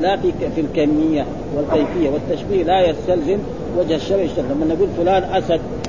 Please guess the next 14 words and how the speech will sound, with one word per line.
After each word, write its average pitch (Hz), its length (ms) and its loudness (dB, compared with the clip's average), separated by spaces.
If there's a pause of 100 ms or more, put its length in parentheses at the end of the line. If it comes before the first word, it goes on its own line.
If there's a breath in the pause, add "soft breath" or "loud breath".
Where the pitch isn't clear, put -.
(320)
أو 269 100 2
زي 226 140 4
الأسد، 160 320 -2 (560)
أو 185 40 -2 (120)
فلان 185 260 2 (200)
حاتم، 170 340 0 (580)
أو 285 140 2
زي 226 120 4
حاتم، 214 280 -2 (140)
لا، 143 80 0 (240)
أبدا، 220 120 -2 (160)
ها؟ 208 100 -4 (220)
ومعلوم 214 340 -2
أن، 147 300 0